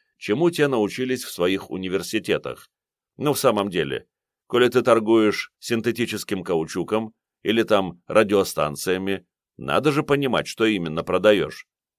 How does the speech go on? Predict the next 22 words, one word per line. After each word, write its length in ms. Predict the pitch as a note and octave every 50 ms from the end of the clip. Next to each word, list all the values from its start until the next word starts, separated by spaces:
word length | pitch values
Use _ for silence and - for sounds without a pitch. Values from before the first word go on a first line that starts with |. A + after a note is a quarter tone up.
| _ _ _ _ _ _
А 140 | - - -
потом 360 | - G3 - F3+ F3+ E3+ C#3
трое 300 | - C#3+ C#3+ C#3 B2+ A2+
самых 340 | - - A#2+ A#2+ A2+ G#2+ -
продвинутых, 680 | G#2 F#2+ F#2 E2+ B2+ D#3 D3+ C3+ C3 C3 C3 A2+ - -
включая 560 | - F#2 G2+ G2 - - G#2 G2 F#2+ F2+ F2
Чернухина, 800 | - - F2+ D#2 D#2 F#2+ B2+ C3 - B2+ A#2 A2+ A2+ A2 G2+ - _ _ _ _
организовали 760 | - - E2+ F#2+ G#2+ A2+ B2 A#2+ A2+ C#3 C#3+ D3+ D#3+ D3+ C#3
нечто 360 | B2+ B2 B2+ B2 - - A2+
вроде 280 | G#2 A2+ A#2+ A#2 G#2 G#2
вечерней 480 | F#2 F#2+ F2+ F2+ G#2 G2+ F#2 F#2+ G2+
школы, 500 | G2 - - - A2 F#2 D2+ C2+ C2 - - _ _ _ _ _ _
куда 260 | - A2+ G#2+ A#2 A2+
зазывали 480 | F#2+ F#2+ G#2 F2 F#2+ G2+ G2+ G#2 G2+ F#2
на 160 | E2 D#2+ D#2
лекции 420 | D#2+ G#2+ A2+ - - - A#2+ A2+
специалистов 840 | G#2+ - - F#2 E2 - D#2 D2+ D#2 G#2 A#2 - - A2+ G#2+ - - _ _ _
с 120 | - -
ростеховских 720 | D3+ D3 D3+ D3 - A2 F#2 E2 D#2+ D2+ - - - E2+ D#2
заводов. 600 | E2 G2+ G#2 G2+ F2+ D2 B1+ C2 - - - _ _ _ _ _ _ _ _ _ _ _ _ _ _ -
Лена, 520 | - - F2 B2+ D3 D#3+ D#3+ D#3 D3+ C#3 - _ _ _
умничка, 720 | - A#2+ C#3+ C#3 C3 B2+ A#2+ - - - A#2+ A2 G2+ -